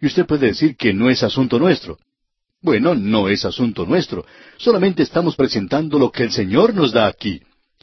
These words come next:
Él nos dice de una forma muy directa que uno no puede llevarle a Él un animal enfermo.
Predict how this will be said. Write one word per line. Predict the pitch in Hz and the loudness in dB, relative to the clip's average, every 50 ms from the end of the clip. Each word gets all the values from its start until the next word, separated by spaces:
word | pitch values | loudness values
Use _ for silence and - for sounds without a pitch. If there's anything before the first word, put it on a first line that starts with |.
| _ _ - - | _ _ -8 -2
Él | 156 170 180 | 0 0 2
nos | 170 147 113 | 2 0 0
dice | 131 170 - - 135 | 0 -2 0 0 0
de | 117 147 | 0 2
una | 147 120 | 0 0
forma | - - 135 139 139 120 101 | -2 -2 -2 0 0 0 0
muy | 87 85 87 113 156 190 170 | -2 -2 0 2 2 2 2
directa | 131 117 117 135 131 - _ 139 113 98 - _ _ _ _ | 0 0 0 0 -2 -2 _ -4 -4 -4 -4 _ _ _ _
que | - 120 | 0 2
uno | 143 165 156 131 110 | 2 4 2 0 0
no | 95 95 113 135 139 - | 2 2 2 2 2 0
puede | _ - 143 151 139 123 | _ 2 2 2 2 0
llevarle | 107 101 90 87 131 143 139 120 104 | -2 -2 -2 0 0 0 2 0 -2
a | 90 | 0
Él | 101 131 151 151 | 0 0 2 2
un | 139 135 | 2 2
animal | 123 113 104 95 107 123 131 131 | 2 0 0 0 0 0 2 2
enfermo. | 131 127 - 202 233 220 135 92 - | 0 2 4 2 2 2 0 -4 -8